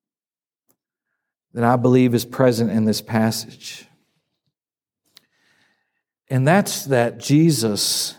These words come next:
himself, and not only in this passage, but in other places, even more specifically than this one, Jesus himself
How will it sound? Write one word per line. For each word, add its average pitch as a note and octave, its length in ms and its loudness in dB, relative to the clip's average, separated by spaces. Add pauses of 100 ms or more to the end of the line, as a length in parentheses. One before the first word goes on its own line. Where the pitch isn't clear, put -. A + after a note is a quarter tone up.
(120)
himself, B2 1080 -2 (800)
and C3+ 100 -8
not F3+ 200 2
only F#3 200 2
in D#3 100 2
this D3 180 2
passage, C#3+ 560 -2
but B2 140 0
in B2 120 0
other C#3 220 2
places, C3 580 -4
even C3 220 -2
more B2 260 -4
specifically A#2 680 -8
than A2 160 -2
this A#2+ 220 -4
one, G#2+ 220 -4 (400)
Jesus F#3 480 2
himself B2 1000 -2